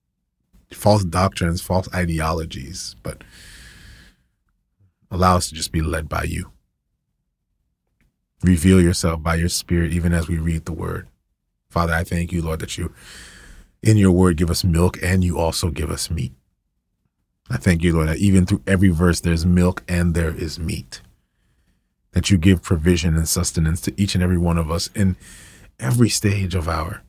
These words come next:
faith. And so I pray that you'd bless everyone here in every stage of their faith.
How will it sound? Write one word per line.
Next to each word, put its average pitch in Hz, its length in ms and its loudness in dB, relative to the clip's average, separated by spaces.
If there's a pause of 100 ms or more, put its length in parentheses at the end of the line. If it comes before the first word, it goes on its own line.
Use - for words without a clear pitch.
(360)
faith. - 440 -6
And 90 120 -4
so 90 240 -4 (460)
I 101 60 -2
pray 117 180 6
that 101 140 4
you'd 85 180 2
bless 95 380 4
everyone 92 420 2
here 92 300 2
in 90 280 -4
every 90 220 -2
stage 82 640 -2
of 82 160 -6
their 80 160 -4
faith. - 420 -10